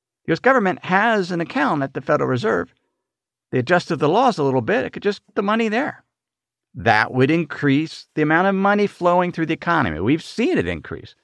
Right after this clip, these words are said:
by twenty percent. And the private sector would react to that by valuing real things more,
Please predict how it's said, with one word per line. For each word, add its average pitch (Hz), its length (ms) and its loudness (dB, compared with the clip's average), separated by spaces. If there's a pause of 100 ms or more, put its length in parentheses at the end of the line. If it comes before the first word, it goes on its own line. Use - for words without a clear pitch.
(240)
by 107 140 2
twenty 87 340 -2
percent. - 440 -12 (800)
And 113 140 2
the 107 60 0
private 104 340 0
sector 131 440 -2
would 113 180 -4
react 101 380 0 (140)
to 107 100 -4
that 87 360 0 (260)
by 147 640 0 (260)
valuing 170 1000 2
real 214 680 0
things 190 640 -4
more, 143 500 -4